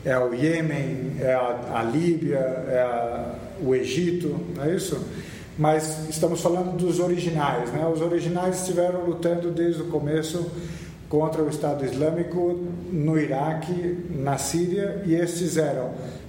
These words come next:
a Síria, o Irã, o Hezbollah, muito fortemente. Esses têm conseguido várias vitórias contra esse grupo, algumas delas foram vitórias fundamentais,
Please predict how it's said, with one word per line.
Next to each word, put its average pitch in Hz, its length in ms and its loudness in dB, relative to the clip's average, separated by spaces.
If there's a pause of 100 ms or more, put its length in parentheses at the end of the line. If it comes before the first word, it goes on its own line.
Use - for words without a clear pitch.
a 127 120 0
Síria, 185 580 0 (560)
o 147 160 2
Irã, 147 440 0 (140)
o 147 160 2
Hezbollah, 147 600 0 (260)
muito 147 800 0
fortemente. 135 920 -4 (1700)
Esses 196 480 2
têm 196 440 2
conseguido 185 580 0
várias 175 400 0
vitórias 165 720 0
contra 135 840 -2 (120)
esse - 200 -2
grupo, 160 340 0
algumas 147 400 0
delas 143 280 0
foram 135 200 -2
vitórias 135 460 -2
fundamentais, 143 960 -2